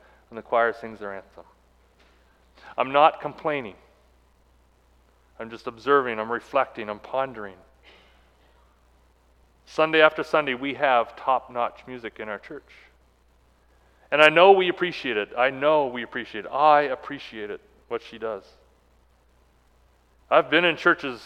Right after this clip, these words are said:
where you sit through the music and you wonder, "How do they stay open if this is the best they can offer?" My parting thought as I leave is usually, "This place must be something special to these people if they keep coming back week after week."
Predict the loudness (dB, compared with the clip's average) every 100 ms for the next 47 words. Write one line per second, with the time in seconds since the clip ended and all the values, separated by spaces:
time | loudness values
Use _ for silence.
0 | -20 -6 0 0 0 -6 -6 -8 -6 -10
1 | -8 -8 -8 -8 -8 -4 0 0 2 4
2 | 4 2 -4 -4 -2 -2 -2 -6 -10 -8
3 | -12 -14 -10 -4 -4 -4 -10 -8 -6 -6
4 | -6 -10 -14 _ -20 -20 _ _ _ _
5 | _ _ _ _ _ _ _ _ _ _
6 | _ _ _ _ _ _ -4 -2 6 6
7 | 6 4 6 6 6 2 0 -2 -4 -10
8 | -10 -8 -10 -14 -20 _ -16 -16 -6 -4
9 | -4 -6 -12 -12 -12 -8 -8 -8 -14 -8
10 | -8 -6 -14 -14 -16 -18 -18 -20 _ _
11 | _ _ _ _ _ -16 -16 -14 -16 -14
12 | -6 -4 -4 -10 -14 -14 -14 -18 -18